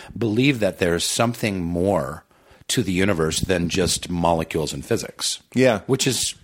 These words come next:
Speaker 1: really
Speaker 2: I,
Speaker 1: interesting.
Speaker 2: I usually take it to that. It doesn't work. I, I,
Speaker 1: No?
Speaker 2: we, I,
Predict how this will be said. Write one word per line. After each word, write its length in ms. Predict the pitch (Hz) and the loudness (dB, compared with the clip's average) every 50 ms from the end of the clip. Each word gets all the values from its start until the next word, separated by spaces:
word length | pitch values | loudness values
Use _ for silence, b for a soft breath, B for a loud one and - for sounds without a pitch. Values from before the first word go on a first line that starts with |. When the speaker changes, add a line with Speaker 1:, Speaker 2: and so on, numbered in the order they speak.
| - | -4
Speaker 1:
really 500 | 139 165 208 220 170 127 101 95 92 85 - | -2 0 2 2 2 0 0 -2 -6 -6 -2
Speaker 2:
I, 100 | 143 175 | 0 0
Speaker 1:
interesting. 400 | 175 - 180 - - - - - | 2 0 -2 -4 -6 -6 -8 -4
Speaker 2:
I 80 | - 160 | -2 -2
usually 460 | 190 220 262 294 240 240 247 247 175 | 0 0 0 -2 0 0 0 0 0
take 320 | - - - 160 165 - | 0 0 0 0 2 2
it 100 | 165 139 - | 0 -2 0
to 80 | 120 95 | 2 2
that. 180 | 95 90 87 | 4 4 4
It 80 | 104 104 | 2 0
doesn't 320 | - 160 175 98 90 - | 0 -2 -4 -4 -4 -2
work. 440 | 107 110 101 87 64 - - - - - | 0 2 2 2 0 -2 -6 -12 -14 -6
I, 120 | - 113 127 - - | -2 0 0 0 2
I, 240 | - 127 139 143 - - - | 0 0 2 0 -2 -4 -4
Speaker 1:
No? 300 | 98 95 101 135 - - | 0 0 0 0 0 0
Speaker 2:
we, 60 | - - | 0 2
I, 140 | 147 - | 2 2